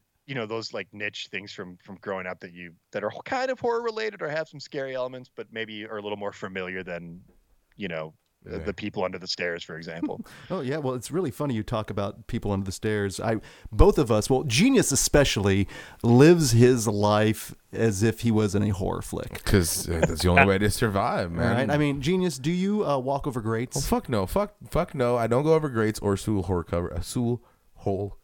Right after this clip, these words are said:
Speaker 2: covers, because everybody knows that there's chuds and there's
Speaker 1: Yeah.
Speaker 2: clowns and there's tentacle monsters that will pull you into it and you will be devoured by rats. I don't go swimming because there's fucking, one, I can't. Two,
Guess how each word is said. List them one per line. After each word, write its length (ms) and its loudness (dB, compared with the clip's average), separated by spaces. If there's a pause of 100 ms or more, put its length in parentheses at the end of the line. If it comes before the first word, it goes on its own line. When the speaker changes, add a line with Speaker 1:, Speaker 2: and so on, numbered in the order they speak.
Speaker 2:
covers, 360 -2
because 260 -2
everybody 260 2
knows 280 2 (400)
that 260 2
there's 360 0
chuds 640 2 (280)
and 320 2
there's 200 0
Speaker 1:
Yeah. 120 6
Speaker 2:
clowns 480 2 (200)
and 160 2
there's 160 -2
tentacle 500 -2
monsters 680 -2 (240)
that 100 -4
will 120 -4
pull 220 0
you 280 -2
into 420 0
it 220 -4 (180)
and 120 -2
you 60 0
will 80 0
be 120 -4
devoured 420 -4
by 120 -2
rats. 420 -8 (100)
I 60 -4
don't 300 0
go 160 0
swimming 760 -2 (340)
because 420 -2
there's 360 -2
fucking, 420 -2 (180)
one, 220 0
I 80 -2
can't. 420 -2 (380)
Two, 460 2